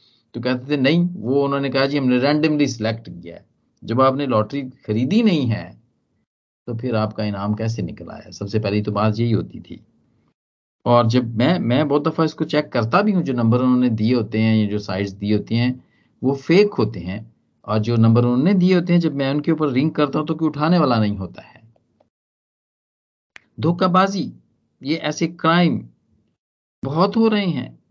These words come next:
पूरी दुनिया में हो रहे हैं, सिर्फ इंडो पाक में ही नहीं, बल्कि पूरी दुनिया में हो रहे हैं। और मैंने आपको बताया कि सिक्स ट्रिलियन का नुकसान उन्होंने किया है, सिक्स ट्रिलियन, अ, डॉलर्स का नुकसान उन्होंने किया है, अ,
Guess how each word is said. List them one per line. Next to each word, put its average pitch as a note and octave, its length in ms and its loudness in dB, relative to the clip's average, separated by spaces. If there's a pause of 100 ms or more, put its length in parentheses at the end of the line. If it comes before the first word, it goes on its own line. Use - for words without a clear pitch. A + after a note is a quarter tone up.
(100)
पूरी D#3+ 180 -2
दुनिया G3 340 4
में A#3 100 2
हो F3+ 180 2
रहे B2+ 140 0
हैं, A2 160 0
सिर्फ B2+ 240 -4
इंडो C3 180 0
पाक B2 260 0
में C3 120 -4
ही B2+ 60 2
नहीं, D#3+ 160 0
बल्कि B2+ 260 -10
पूरी C3 180 -6
दुनिया C3+ 340 -2
में C3+ 100 -2
हो G#2 180 2
रहे F2+ 140 -4
हैं। F2 520 -10 (240)
और G2 80 -4
मैंने G#2 180 0
आपको G2 240 -4
बताया F#2+ 280 -4
कि G2+ 120 -8
सिक्स - 540 -10
ट्रिलियन B2+ 560 2 (640)
का A2+ 100 2
नुकसान C3 640 2
उन्होंने G2+ 380 -2
किया F2 280 -6
है, E2+ 100 -8
सिक्स - 540 -12
ट्रिलियन, A2+ 600 4 (240)
अ, F#2 380 -4 (640)
डॉलर्स A2 600 2
का F#2 120 -8
नुकसान F#2 760 -6
उन्होंने F2 380 -2
किया E2+ 440 -8
है, D#2+ 260 -10
अ, - 80 -20